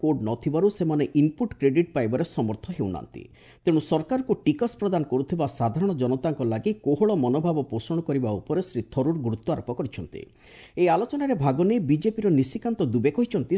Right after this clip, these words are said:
ସମଗ୍ର ବିଶ୍ୱ ବର୍ତ୍ତମାନ ଏକ ଜଟିଳ ଆର୍ଥିକ ସ୍ଥିତି ଦେଇ ଗତି କରୁଛି। ତେବେ ଗତ ଦଶ ବର୍ଷ ମଧ୍ୟରେ ଦେଶରେ ଏହି ସ୍ଥିତିରେ ସୁଧାର ପରିଲକ୍ଷିତ ହୋଇଛି। ବର୍ତ୍ତମାନ ଭାରତ ଏକ ଦ୍ରୁତ ଅଭିବୃଦ୍ଧିଶୀଳ ଅର୍ଥନୀତିରେ ପରିଣତ ହୋଇଛି ବୋଲି ଶ୍ରୀ ଦୁବେ କହିଛନ୍ତି।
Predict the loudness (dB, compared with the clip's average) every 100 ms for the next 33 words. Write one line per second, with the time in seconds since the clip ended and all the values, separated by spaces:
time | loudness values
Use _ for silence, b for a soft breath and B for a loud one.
0 | 0 0 0 0 -2 0 -4 -2 -2 -2
1 | -2 -2 0 0 -2 -2 -2 0 -2 0
2 | -2 -4 -4 -4 -4 -4 -6 0 2 2
3 | -2 -4 -8 -8 -12 -16 B B B -4
4 | -2 -2 -4 -4 -4 -2 -2 -2 -2 -2
5 | -2 0 0 0 0 0 0 0 0 0
6 | 0 0 2 0 0 0 2 0 0 0
7 | 2 0 -2 -2 -2 -4 -6 -12 -14 B
8 | B 0 0 2 2 2 2 0 0 0
9 | 0 0 0 0 -2 0 0 2 2 0
10 | -2 0 0 0 0 2 0 -2 0 0
11 | 0 0 -2 -2 -4 0 0 2 -2 0
12 | -2 -2 -2 -4 -4 -10 -14